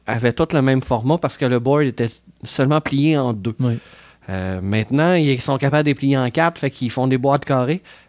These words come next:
Speaker 1: Mais dans ce temps-là, pour être capable de garder la durabilité du jeu, fait que les jeux étaient, ont souvent la même forme. Euh, ça prend beaucoup de place dans une bibliothèque de
Speaker 2: Oui.
Speaker 1: jeux. Euh, ah, maintenant,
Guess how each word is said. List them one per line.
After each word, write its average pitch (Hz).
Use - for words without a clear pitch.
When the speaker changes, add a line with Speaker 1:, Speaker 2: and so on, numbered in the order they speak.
Speaker 1:
Mais 120
dans 151
ce -
temps-là, 160
pour 156
être 127
capable 147
de 139
garder 127
la 143
durabilité 123
du 123
jeu, 147
fait 143
que -
les 131
jeux 175
étaient, 135
ont 127
souvent 165
la 180
même 139
forme. 151
Euh, 101
ça -
prend 196
beaucoup 208
de 175
place 208
dans 175
une 165
bibliothèque 156
de 151
Speaker 2:
Oui. 147
Speaker 1:
jeux. 185
Euh, 143
ah, 147
maintenant, 147